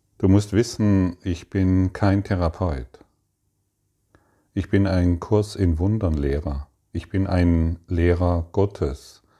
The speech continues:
Und deshalb kann ich dir nur diese Antworten geben, die dich in die Freiheit führen, die dich unmittelbar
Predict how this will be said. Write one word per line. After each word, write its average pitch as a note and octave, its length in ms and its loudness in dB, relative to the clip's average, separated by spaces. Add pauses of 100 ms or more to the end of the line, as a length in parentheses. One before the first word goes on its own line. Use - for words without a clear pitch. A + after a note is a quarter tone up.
(680)
Und F2+ 140 0
deshalb F#2+ 320 4
kann G2 160 2
ich F#2 140 -2
dir F2+ 200 0
nur F2+ 380 2
diese F2+ 420 -6
Antworten F2 560 -2
geben, E2+ 460 -2 (640)
die E2+ 500 0
dich F2+ 580 -6
in F#2 160 0
die F2 140 -2
Freiheit E2+ 640 0
führen, F#2 600 -6 (1600)
die F2+ 540 2 (1200)
dich F#2 580 2
unmittelbar F2 1160 0